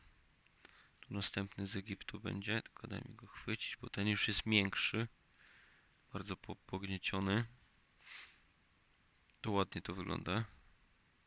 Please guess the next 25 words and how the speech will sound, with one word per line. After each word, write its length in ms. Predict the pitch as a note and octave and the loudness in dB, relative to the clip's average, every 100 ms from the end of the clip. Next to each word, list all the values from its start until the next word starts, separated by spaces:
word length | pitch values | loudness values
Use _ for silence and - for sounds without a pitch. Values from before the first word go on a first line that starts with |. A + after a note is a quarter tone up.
| _ _ _ - - - - - _ _ _ - - - - | _ _ _ -20 -20 -20 -20 -20 _ _ _ -20 -20 -18 -10
No 120 | A2+ | -8
tylko, 340 | - - G2 F#2+ | -8 -6 -4 -4
no 100 | F2 | -4
mówię, 340 | F#2+ F#2+ E2+ | -4 -4 -8
no, 140 | F2+ | -4
narożniki, 600 | F#2+ G2 G2 G#2 G#2 - G2+ | 0 4 2 2 -2 -2 -4
wszystko 380 | - - - | -6 -8 -10
pogniecione, 680 | - - G#2 G2+ - G2+ F#2+ | -12 -12 -10 -10 -2 0 2
jak 140 | F2+ - | 2 0
tu 140 | F#2+ | -8
widać. 420 | G2+ G2 G#2+ - - _ _ _ - - - - - - - | -4 -2 -2 -2 -8 _ _ _ -20 -20 -20 -20 -20 -20 -2
One 240 | G2+ G2 G2+ - | 4 4 2 2
pound. 460 | G2+ G2 A2 A#2 - - - - - _ - - - - - - | 4 6 4 0 -6 -14 -20 -20 -20 _ -20 -20 -20 -20 -20 -20
A 40 | |
tutaj 400 | - B2 - C3 | -12 -10 -4 0
jest 180 | B2+ A#2+ | 2 2
z 80 | - | -2
tyłu 180 | - B2 | -2 -2
coś 240 | - - | -2 -4
napisane, 460 | - - C3 C3 C3 | -4 -4 0 2 2
ile 180 | C3+ C3+ | 2 -4
to 100 | - | -6
jest 140 | C3+ | -8
poundów? 680 | - - A#2+ A#2+ B2 C#3+ - - | -4 0 2 4 2 -2 -6 -4
Nie. 400 | A2+ A2 G#2+ | 0 2 2